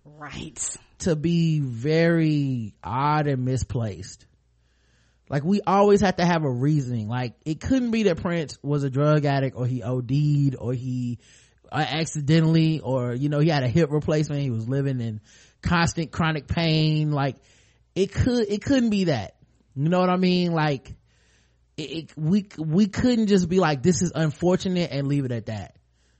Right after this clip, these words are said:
Speaker 2: Someone gotta go to jail. Someone gotta get in trouble. Like, that is justice. Like, he was killed. Like, someone came in his house and killed him. Is how we've decided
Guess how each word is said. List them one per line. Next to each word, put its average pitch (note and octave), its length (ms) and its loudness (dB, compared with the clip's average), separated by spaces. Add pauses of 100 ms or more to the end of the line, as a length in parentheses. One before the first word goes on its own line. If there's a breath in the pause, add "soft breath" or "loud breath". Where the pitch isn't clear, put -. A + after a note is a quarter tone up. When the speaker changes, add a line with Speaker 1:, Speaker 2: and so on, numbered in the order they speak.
(100)
Speaker 2:
Someone A3+ 600 2
gotta F#3 240 4
go D#3+ 140 2
to B2+ 100 0
jail. D#3 640 4
Someone F#3 340 0
gotta D#3 220 0
get C3+ 180 -2
in B2 100 -4
trouble. C3 680 -2 (840 soft breath)
Like, E3 340 0
that E3 260 0
is D3 220 0
justice. G2+ 520 -2
Like, C3 180 -2
he F3+ 160 0
was D3 200 0
killed. D3 440 2
Like, A#2 160 -8
someone D3 280 -4
came D3+ 260 -4
in D3 80 -2
his D3 100 -2
house C#3+ 200 -2
and B2+ 120 -6
killed B2+ 320 -2
him. G#2+ 320 -6 (540 soft breath)
Is C#3 120 0
how D3+ 220 4
we've D#3+ 340 4
decided C3+ 600 0